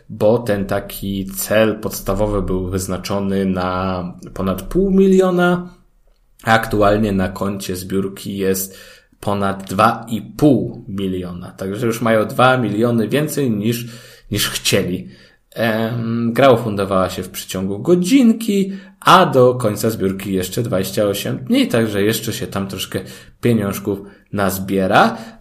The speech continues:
A tutaj trochę takie off-topowe pytanie, panie Konradku. Czy kiedyś dołożyłeś się do kickstarterowej zbiórki jakiejś?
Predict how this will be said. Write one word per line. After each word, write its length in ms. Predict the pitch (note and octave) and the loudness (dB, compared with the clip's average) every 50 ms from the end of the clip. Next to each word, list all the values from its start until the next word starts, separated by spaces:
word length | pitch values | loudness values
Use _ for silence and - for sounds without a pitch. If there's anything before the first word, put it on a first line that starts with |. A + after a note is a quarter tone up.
| - - - - - - - | -20 -20 -20 -20 -20 -4 0
A 100 | - D4+ | 0 2
tutaj 280 | - - - - C3+ B2+ | 4 4 2 4 2 4
trochę 220 | C3 A#2+ - - C3 | 4 2 2 2 0
takie 260 | A#2 G#2 - A2 G2+ | 0 0 0 0 -2
off-topowe 460 | - - - G2 - G2+ F#2 F#2 F2+ | 0 -2 -4 -4 -2 -2 -2 -2 -2
pytanie, 340 | - - - G2+ F#2+ F2+ F2+ | -4 -4 -4 -2 -2 -4 -4
panie 240 | F2+ F#2+ F2+ F2+ F2 | -4 -6 -6 -6 -6
Konradku. 520 | F2+ F#2+ F2+ F2+ F2+ F2 - - - A#2 A#2 - - - | -6 -8 -6 -6 -8 -8 -10 -12 -12 -14 -14 -14 -10 -6
Czy 240 | - E4+ F4 F4 - | -4 -4 -4 -4 -4
kiedyś 680 | - C#4 C4 B3 A#3 G#3 F3+ D#3 - D#3+ D#3+ D#3 C3+ | 0 2 2 2 2 0 -2 -2 -4 -4 -4 -6 -4
dołożyłeś 600 | C3 B2+ C3 B2+ A#2 A2+ A2 G#2 F#2+ F#2+ F#2+ F#2+ | 0 2 4 4 4 4 2 2 0 -2 -2 -4
się 140 | - - G2 | -6 -6 -6
do 120 | F#2+ G2 | -6 -6
kickstarterowej 920 | - - - F#2 - - - - G2 G2 - - G2+ G2 G2 F#2+ G2 G#2 G2+ | -6 -8 -10 -12 -10 -6 -4 -4 -4 -4 -2 -2 0 0 0 0 0 -2 -4
zbiórki 480 | - A2+ G#2 G2 A2+ A2+ - G3 F#3 | -4 -4 -4 -4 -6 -6 -6 -6 -8
jakiejś? 500 | C3+ - - - E4 - - - - - | -8 -8 -10 -12 -14 -12 -14 -14 -14 -16